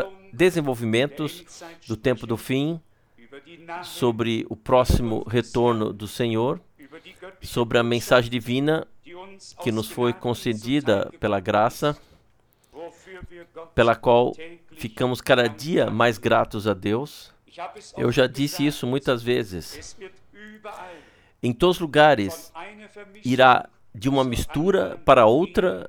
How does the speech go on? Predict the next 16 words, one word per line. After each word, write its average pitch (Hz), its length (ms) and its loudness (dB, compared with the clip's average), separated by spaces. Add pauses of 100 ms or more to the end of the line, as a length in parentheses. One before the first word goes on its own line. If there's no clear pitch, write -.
(100)
mistura 139 600 -4 (320)
e 120 160 -2
voltará 117 540 0
de 123 140 -6
novo, 143 360 -6 (480)
mas 131 600 2 (560)
a 123 80 2
congregação 143 720 4
noiva 170 320 4
chamada 135 460 2
para 147 220 0
fora 117 440 0 (180)
não 170 440 4
se - 240 0
misturará 135 880 4
novamente, 98 840 -2